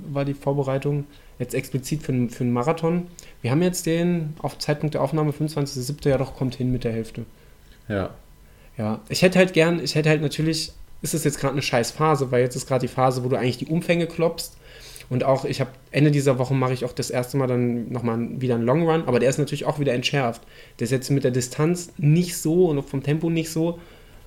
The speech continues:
Speaker 1: oder, äh, Tempo schon, aber von, von der Distanz nicht so, wie, wie es in der regulären Vorbereitung jetzt wäre.
Speaker 2: Hast du schon Long Runs jetzt gemacht, die letzten Wochen vorher?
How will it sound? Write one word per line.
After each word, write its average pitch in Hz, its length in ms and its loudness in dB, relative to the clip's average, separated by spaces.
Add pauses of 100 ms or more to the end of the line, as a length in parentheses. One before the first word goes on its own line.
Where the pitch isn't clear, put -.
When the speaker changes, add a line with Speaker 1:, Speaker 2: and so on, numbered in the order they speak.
Speaker 1:
oder, 120 300 2
äh, 113 140 -2 (180)
Tempo 139 260 0
schon, 151 160 2
aber 139 160 2
von, 131 180 0
von 139 100 -4
der 131 100 0
Distanz 143 380 0
nicht 151 140 2
so, 143 200 0
wie, 143 340 2
wie 135 80 -2
es 127 160 -4
in 139 160 -2
der 123 120 2
regulären 127 360 4
Vorbereitung 120 480 0
jetzt 113 260 -4
wäre. 107 220 0 (280)
Speaker 2:
Hast - 220 -10
du 117 80 2
schon 110 380 2
Long 107 180 2
Runs 101 140 0
jetzt 104 180 -6
gemacht, 113 260 -4
die 135 60 -4
letzten 127 460 -2
Wochen 143 440 -2
vorher? 143 520 -4